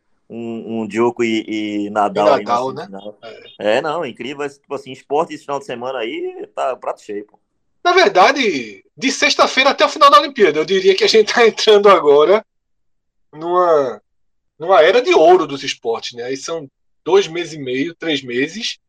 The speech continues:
Speaker 2: com avalanche de esporte na televisão,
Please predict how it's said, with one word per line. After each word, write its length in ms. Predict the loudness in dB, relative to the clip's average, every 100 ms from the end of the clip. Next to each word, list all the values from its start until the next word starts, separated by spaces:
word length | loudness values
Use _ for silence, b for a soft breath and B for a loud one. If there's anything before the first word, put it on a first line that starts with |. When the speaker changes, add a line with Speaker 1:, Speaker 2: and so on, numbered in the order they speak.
| _ _ _ _ _ _ _ _ _ _ _
Speaker 2:
com 600 | -4 0 2 2 0 -8 -14 _ _ _ _ _ _ _ _ _ _ _ -4
avalanche 580 | 2 4 6 4 2 -2
de 60 |
esporte 480 | -8 -2 0 0 -2
na 100 | -6
televisão, 640 | 0 -2 -2 -10 -10 -12